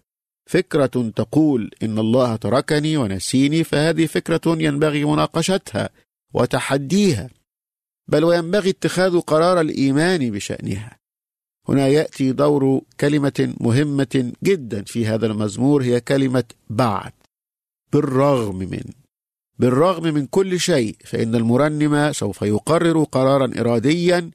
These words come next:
واعيا بحمد الرب بالرغم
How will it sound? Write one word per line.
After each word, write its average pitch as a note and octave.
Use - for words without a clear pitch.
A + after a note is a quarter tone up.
واعيا C#3
بحمد D#3
الرب B2+
بالرغم C#3